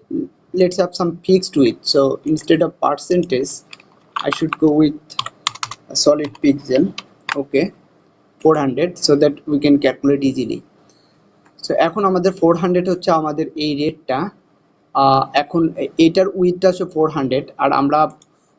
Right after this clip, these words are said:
হোয়াইটটার বলে দিছিলাম, সরি, ইয়েলোটার বলে দিছিলাম উইডথ হবে ফিফটি পার্সেন্ট। এখন দেখি ও-, এই ইয়েলোটার কতটুকু। So, আমরা ইয়েলোতে ক্লিক করতেছি, ইয়েলোর কিন্তু আসলে টু হান্ড্রেড।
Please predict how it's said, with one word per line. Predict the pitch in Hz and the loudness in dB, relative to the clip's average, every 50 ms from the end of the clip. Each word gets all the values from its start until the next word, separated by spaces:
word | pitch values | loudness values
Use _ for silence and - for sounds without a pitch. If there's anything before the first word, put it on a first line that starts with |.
| _ _ - | _ _ -2
হোয়াইটটার | 151 147 170 170 170 - - 190 180 180 180 | 2 2 2 0 -2 -2 0 0 0 2 0
বলে | 175 180 180 180 | 0 0 0 0
দিছিলাম, | 160 151 156 - - 156 160 160 160 147 | -2 -2 -6 -6 -2 0 2 2 2 0
সরি, | - - - 147 131 135 139 156 | -2 -4 -2 0 0 0 2 4
ইয়েলোটার | 160 165 170 175 175 175 175 165 | 4 6 6 4 4 2 0 0
বলে | 156 170 165 165 | 0 -2 -2 -2
দিছিলাম | 147 139 135 156 165 160 156 | -2 -4 -4 -4 -2 -2 0
উইডথ | 156 147 143 143 147 | 0 0 -2 0 -2
হবে | 165 151 160 160 | -2 -4 -4 -6
ফিফটি | - - 185 180 180 160 | -2 0 -2 0 0 0
পার্সেন্ট। | 131 139 123 - - 120 113 - | 0 0 0 0 -4 -6 -6 -4
এখন | - 135 135 165 165 | -4 -2 2 2 4
দেখি | 160 156 - 175 165 | 4 4 4 4 4
ও-, | 156 151 - - 117 117 120 | 4 4 4 2 -2 -2 0
এই | 131 135 139 135 131 - - - _ _ _ _ _ - | 2 4 4 4 4 0 -4 -10 _ _ _ _ _ 2
ইয়েলোটার | 175 175 175 180 180 175 180 170 156 | 4 4 4 4 2 2 0 -2 -2
কতটুকু। | 135 - 139 135 - 135 127 113 - - 151 180 190 - - | -2 -2 -4 -2 -4 -8 -12 -12 -10 -8 -8 -8 -8 -2 0
So, | 147 | 2
আমরা | 135 139 139 147 139 147 | 2 4 2 0 0 2
ইয়েলোতে | 156 156 156 156 165 165 - 147 | 2 2 4 4 2 2 0 -4
ক্লিক | - 143 139 131 - _ | -4 -4 -4 -4 -4 _
করতেছি, | 135 135 - - - - - 170 196 - - - _ _ _ _ _ | -8 -8 -8 -8 -12 -2 -2 0 0 -2 -6 -14 _ _ _ _ _
ইয়েলোর | 165 160 160 165 175 175 165 | 4 4 6 6 4 2 0
কিন্তু | 165 180 165 156 160 | 0 0 0 2 0
আসলে | 156 151 - 180 196 | 0 0 0 0 0
টু | 185 185 196 185 | 0 2 0 0
হান্ড্রেড। | 175 165 156 131 117 95 95 - | 2 2 -2 -2 -4 -6 -12 -14